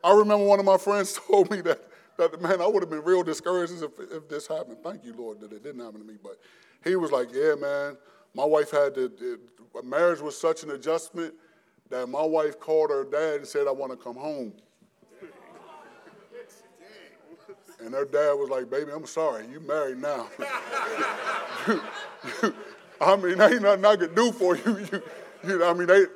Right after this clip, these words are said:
her culture done jumped the broom, but, like, for my culture, you done jumped the broom now, like, you married now, right? So my daughter told me that I have one child that's married, one daughter that's married, and she got married right here. I think Kurt did the,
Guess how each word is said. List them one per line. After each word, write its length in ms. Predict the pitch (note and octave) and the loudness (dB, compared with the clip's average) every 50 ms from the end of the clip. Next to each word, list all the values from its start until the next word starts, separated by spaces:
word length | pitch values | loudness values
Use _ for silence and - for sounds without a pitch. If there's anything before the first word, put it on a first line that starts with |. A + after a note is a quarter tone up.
| - - - | -14 -6 2
her 160 | F#3 G#3 G3+ | 4 4 4
culture 360 | G#3 G3 F#3+ F#3+ F#3 F#3 F3+ | 6 4 2 2 2 0 -4
done 300 | E3+ E3 F3 E3+ E3 D#3+ | 0 2 2 2 0 0
jumped 200 | D3+ F3+ F3+ F3 | 0 0 0 0
the 80 | F3+ E3 | -2 -8
broom, 280 | D#3+ D#3+ G3+ G#3+ G3 F3+ | -6 -4 -4 -2 0 0
but, 120 | F3+ D#3 | 0 2
like, 240 | E3+ D#3+ D#3 D#3 D#3 - | 2 0 0 -2 -4 -4
for 180 | - E3 D#3+ | -4 -4 -2
my 160 | E3+ F3+ F3+ | -2 -2 -2
culture, 260 | F3+ - F3+ E3+ D3+ D#3+ | 0 2 2 0 0 0
you 80 | E3+ | -10
done 160 | E3 D#3+ D3+ | -10 -10 -6
jumped 220 | C3 D3+ C#3+ C#3+ C#3 | -2 -2 -2 -2 -2
the 60 | D3 | -8
broom 280 | C#3 D3+ F3+ F3+ E3 E3 | -6 -4 -4 -4 -2 -2
now, 300 | F3 F3 F3 F3 E3+ D#3+ | -2 0 0 2 0 0
like, 240 | D#3 D#3 D3+ D3 | 0 0 -2 -2
you 140 | D#3 F3+ F3+ | -6 -10 -4
married 380 | E3 E3+ F3+ F#3+ F3 E3+ D3+ D3+ | 0 2 2 2 2 0 -2 -4
now, 280 | D#3+ E3 E3+ D3 C#3 | -2 0 0 0 0
right? 240 | C3 C3+ C3+ C#3+ D3 - - _ _ _ _ _ _ _ _ _ _ _ _ _ _ _ | -2 -2 -2 -2 -4 -6 -14 _ _ _ _ _ _ _ _ _ _ _ _ _ _ _
So 180 | - - E3 E3+ | -2 2 2 4
my 180 | E3+ E3+ E3+ E3+ | 4 4 2 4
daughter 380 | D#3+ G#3 A3+ A#3+ A3+ A3+ G#3 | 4 6 6 6 6 6 4
told 360 | G#3 - G3+ G#3 G#3 G3+ G3+ | 4 2 4 4 4 4 2
me 240 | G3 F#3+ F#3 F3+ E3+ - - | -2 -8 -8 -10 -12 -12 -4
that 300 | E3 D#3 D#3 D3+ C#3+ C#3 - - _ _ _ _ _ - C3+ | -2 0 0 0 -2 -4 -10 -20 _ _ _ _ _ -8 -6
I 120 | C3 C3+ | -2 -2
have 120 | C#3 C3 | -2 -2
one 420 | B2+ C3+ D3 D#3 D#3+ D#3+ D#3 C#3 - - | -2 0 0 0 0 -2 -8 -12 -16 -10
child 340 | - - D#3+ D3+ D3 C#3+ C#3+ | 0 4 6 8 8 6 4
that's 140 | C#3+ C3+ C3 | 2 0 -2
married, 200 | C3 B2 A#2 A2+ | -8 -8 -8 -8
one 180 | A#2 A#2+ B2 | -8 -10 -8
daughter 220 | B2 A#2+ A#2+ B2 A#2+ | -4 -4 -4 -4 -6
that's 200 | A#2 A#2+ A#2+ B2 | -8 -10 -10 -10
married, 300 | A#2+ A#2 A2+ G#2+ G#2 G#2+ - | -10 -10 -8 -10 -10 -12 -16
and 100 | G#2 - | -20 -20
she 120 | - A#2 | -20 -20
got 180 | A2 A2 G#2 G2+ | -16 -16 -14 -12
married 240 | G#2 G#2+ G#2 G#2 G#2 | -12 -10 -10 -10 -8
right 220 | G#2+ A2 A2+ A2 | -8 -8 -8 -8
here. 220 | G#2 A2+ G#2+ - - _ _ _ _ _ _ _ _ _ _ _ _ _ _ _ _ _ _ _ _ _ _ _ _ _ _ _ _ _ _ _ _ _ _ _ _ _ _ _ _ _ _ _ _ _ _ _ _ | -8 -10 -12 -12 -16 _ _ _ _ _ _ _ _ _ _ _ _ _ _ _ _ _ _ _ _ _ _ _ _ _ _ _ _ _ _ _ _ _ _ _ _ _ _ _ _ _ _ _ _ _ _ _ _
I 180 | _ _ - | _ _ -20
think 160 | F#2 F2 _ - | -20 -20 _ -14
Kurt 280 | - G#2+ G2+ G2 G#2 | -10 -10 -10 -10 -12
did 220 | G#2 G#2 G#2 G#2 G2+ | -14 -14 -14 -14 -14
the, 160 | G#2 G2+ | -16 -18